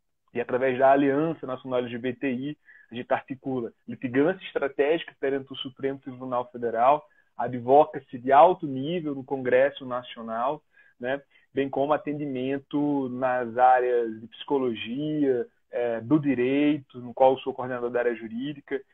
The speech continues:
né? Bem como na ciência social. Temos diversas áreas de atuação, então quem nos ouve agora ou depois pra posteridade, que vai ficar nas redes sociais, eu já sei da esa, né? E irei compartilhar nas minhas redes também,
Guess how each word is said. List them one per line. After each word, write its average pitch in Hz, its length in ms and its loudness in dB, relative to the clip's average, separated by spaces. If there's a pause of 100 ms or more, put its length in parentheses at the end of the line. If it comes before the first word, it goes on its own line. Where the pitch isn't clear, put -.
(140)
né? 123 240 -2
Bem 131 180 -4
como 135 220 -4
na 135 120 -2
ciência 127 280 -16
social. 127 640 -2
Temos 131 240 -6
diversas 131 640 0
áreas 131 340 4
de 127 80 -8
atuação, 117 540 -8
então 135 180 -12
quem 139 180 -6
nos 131 240 -8
ouve 123 400 -6 (380)
agora 120 540 4
ou 120 100 -4 (100)
depois 123 400 0 (140)
pra 123 100 0
posteridade, 123 720 0
que 117 60 -14
vai 120 100 -2
ficar 123 180 -8
nas 120 140 -6
redes 123 220 -6
sociais, 117 420 -4
eu 117 80 -6
já 117 200 -12
sei 123 100 -4
da 117 140 -4
esa, 127 320 0
né? 127 120 -8
E 127 40 -6
irei 127 180 -4
compartilhar 123 460 -8
nas 113 80 -10
minhas 117 200 -14
redes 117 300 -6
também, 123 380 -12